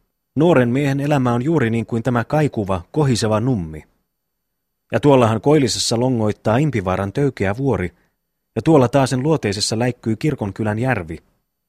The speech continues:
Ja vieläpä haamoittaa tuolla muitakin järviä, tuolla ilman rannalla kuin ikuisessa kaukaisuudessa. Kolistimen kolme järveä siellä silmäni näkee.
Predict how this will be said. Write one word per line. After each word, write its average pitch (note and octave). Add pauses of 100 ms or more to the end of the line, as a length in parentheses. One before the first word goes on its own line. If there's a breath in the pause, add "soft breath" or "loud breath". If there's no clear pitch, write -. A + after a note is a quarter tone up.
(480)
Ja A2+
vieläpä A#2+
haamoittaa A2+
tuolla B2+
muitakin B2
järviä, F2 (880)
tuolla B2+
ilman A#2+
rannalla A#2
kuin B2+
ikuisessa A2
kaukaisuudessa. E2+ (1400)
Kolistimen C3
kolme C#3+
järveä A2
siellä A2
silmäni G#2
näkee. E2+